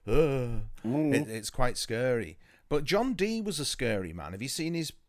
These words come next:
Speaker 1: portrait painting?
Speaker 2: Is it the, the goatee, the, the pointy goatee
Speaker 1: Hmm.
Speaker 2: beard?
Speaker 1: With, like, the
Speaker 2: Yes.
Speaker 1: mad skull thing at the bottom.
Speaker 2: That's right, yes. Yes, I have.
Speaker 1: I don't mean the ambassador's one where you look at it from the side and you can see the skull. I mean,
Speaker 2: No,
Speaker 1: there's,
Speaker 2: no.
Speaker 1: like, a funny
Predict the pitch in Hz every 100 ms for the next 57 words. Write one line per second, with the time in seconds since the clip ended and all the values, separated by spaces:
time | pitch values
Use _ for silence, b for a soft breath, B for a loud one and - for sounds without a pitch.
0 | _ - 190 180 - 76 - - 92 78
1 | 73 - 50 - _ _ - B B B
2 | - 381 - - - - 180 170 - 139
3 | 170 185 175 170 165 151 147 - 135 -
4 | 170 196 - 202 202 185 175 196 220 262
5 | - 156 151 151 160 147 160 156 151 151
6 | 156 147 - - 156 156 165 - - 113
7 | 101 92 90 90 76 - - - 147 -
8 | 147 127 104 92 107 92 - - 101 -
9 | 98 80 85 - 196 180 170 160 151 135
10 | 135 120 - 107 98 110 101 98 101 101
11 | 107 - 110 - 101 95 - 101 95 90
12 | 90 87 90 82 - 92 85 - 117 98
13 | 90 98 113 131 117 82 82 - - 139
14 | 120 110